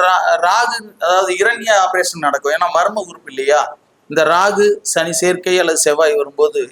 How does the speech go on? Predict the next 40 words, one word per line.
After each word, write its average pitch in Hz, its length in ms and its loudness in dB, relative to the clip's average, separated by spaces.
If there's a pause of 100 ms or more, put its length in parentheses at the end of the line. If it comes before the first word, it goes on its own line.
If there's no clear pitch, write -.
இரண்ய 170 340 0
ஆபரேஷன் 135 480 -6
நடக்கும். 110 320 -10 (360)
விதைப்பையில், 151 520 -2 (320)
ஏன்னா 180 240 0
விதை 190 180 2 (120)
உற்பத்தி 196 380 -4
பண்ணக்கூடியது 160 600 0
அந்த 131 160 -4
இடம் 139 200 -2
தான், 123 200 -2
அதை 151 180 -2
வச்சு 156 240 -8 (180)
தான் 208 180 2 (380)
ஆண் 180 200 -2
பெண்ணை 175 280 -2
நம்ம 151 240 0
முதல்ல 160 320 0
சொன்ன 147 220 -2
மாதிரி 151 160 -2 (100)
முடிவு 175 320 -4
பண்றோம். 120 300 -10 (480)
விதைப்பை 196 360 0 (100)
இருக்கும்போது 190 480 0
தான் 190 140 2
ஆண் 180 180 2
ஆகிறான், 135 360 -2
விதைப்பை 185 380 -2
இல்லாத 175 300 0
போது 175 220 -6
பெண் 135 220 -4
ஆகிறான். - 260 -12 (460)
அப்போ 139 180 -2 (160)
உயிர் 240 320 0
காரகத்துவம் 196 580 0
இந்த - 140 -6
இடத்துல 151 240 -4 (120)
வேலை 143 220 0
செய்யும், 110 260 -12 (180)
விதை 165 200 0